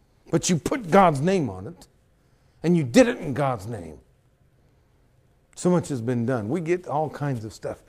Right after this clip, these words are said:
People on the internet saying, "Well, you Christians did this and that." You're right. Christians did some really stupid stuff. They put God's name on stuff that don't belong, 'cause God never said to do that. But we gotta learn to repent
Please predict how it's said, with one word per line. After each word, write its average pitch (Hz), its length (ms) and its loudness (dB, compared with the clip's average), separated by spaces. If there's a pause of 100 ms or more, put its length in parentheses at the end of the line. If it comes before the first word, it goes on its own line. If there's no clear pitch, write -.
(260)
People 139 240 -2
on 127 100 -2
the 123 100 0
internet 127 280 0
saying, 127 160 -2
"Well, 170 240 4
you 180 200 0
Christians 156 460 0
did 151 180 -4
this 160 220 -4
and 147 80 -4
that." 143 100 -6 (200)
You're 320 160 8
right. 359 240 8
Christians 285 400 2
did 311 160 0
some 247 160 0
really 349 180 2
stupid 359 380 4
stuff. 339 260 6
They 240 140 8
put 294 240 -2
God's 294 260 8
name 311 180 6
on 262 100 2
stuff - 320 2
that 330 140 8
don't 370 220 8
belong, 370 580 10 (440)
'cause 285 180 6
God 370 260 10
never 392 280 8
said 415 320 8
to 302 80 6
do 185 220 4
that. 92 400 -6 (3000)
But 151 80 0
we 190 160 0
gotta 170 220 0
learn 143 320 0
to 113 100 -10
repent 110 500 -6